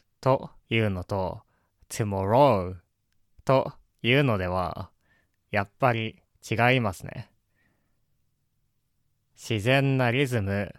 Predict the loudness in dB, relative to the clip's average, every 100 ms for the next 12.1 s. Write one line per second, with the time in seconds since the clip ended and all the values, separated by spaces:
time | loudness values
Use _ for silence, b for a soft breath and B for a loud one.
0 | _ _ _ _ -4 0 0 -2 -8 -16
1 | _ _ _ _ -6 -4 -4 -2 -2 -2
2 | 0 0 -2 -8 b b b b b b
3 | b -8 -4 2 4 4 0 -6 _ _
4 | -20 -6 -6 0 2 4 2 2 -2 -2
5 | -8 -12 -14 -14 -16 -20 _ _ _ _
6 | _ _ _ _ _ _ _ _ _ _
7 | _ _ _ _ _ _ _ _ _ _
8 | _ _ _ _ _ _ _ _ _ _
9 | _ _ _ _ _ -10 0 2 6 4
10 | 2 -8 -6 0 2 4 2 0 -4 -6
11 | _ _ _ _ _ _ _ -8 -2 -2
12 | -2